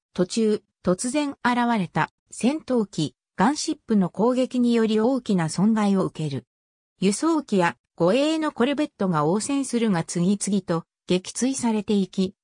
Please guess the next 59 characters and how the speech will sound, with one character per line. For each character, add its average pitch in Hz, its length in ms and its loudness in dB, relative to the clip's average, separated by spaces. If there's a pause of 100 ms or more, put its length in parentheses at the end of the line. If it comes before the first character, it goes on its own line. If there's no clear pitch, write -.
(140)
護 202 160 2
衛 285 220 0
機 226 160 -2
が、 170 180 0 (240)
ガ 196 120 4
ン 294 60 0
シ 311 180 -4
ッ - 120 -6
プ 226 140 2
を 170 60 0
撃 151 300 -4
墜 254 220 -2
す 247 160 -2
る 226 100 0
も 214 140 2
の 208 140 2
の、 190 200 2 (260)
ナ 196 160 4
ウ 311 100 2
シ - 100 -6
カ 247 140 -2
ら 196 100 0
が 170 100 0
乗 170 140 0
る 185 80 2
輸 185 120 2
送 277 280 -2
機 226 160 -2
も 156 120 0
被 156 160 -6
弾 233 200 0
し 247 240 -2
落 185 200 -2
下 226 120 -4
す - 160 -8
る。 156 200 -6 (520)
ナ 190 160 4
ウ 320 80 2
シ - 140 -6
カ 226 160 0
は、 175 200 0 (240)
輸 170 140 0
送 349 380 0
機 240 120 -2
に 196 120 2
積 - 160 -4
ま 202 140 0
れ 277 120 -2
て 254 140 2
い 240 80 -2
た 240 120 -2
風 240 280 0
の 247 160 0
谷 233 260 0
の 233 100 0
戦 233 220 0
闘 262 220 -2
機 180 160 -6
で、 165 180 0